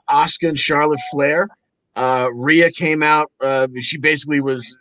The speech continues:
announced like she was the third participant in the match right after the first two introductions.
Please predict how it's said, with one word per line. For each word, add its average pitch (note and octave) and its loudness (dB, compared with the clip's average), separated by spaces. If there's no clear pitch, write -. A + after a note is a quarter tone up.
announced C3 -4
like C3+ 0
she C#3+ -4
was C3+ -6
the A2+ -16
third C3+ 0
participant B2+ -6
in B2 -4
the A#2+ -6
match C3+ 0
right B2+ 2
after B2 -2
the A#2 -4
first B2+ -4
two C3+ -4
introductions. B2 -4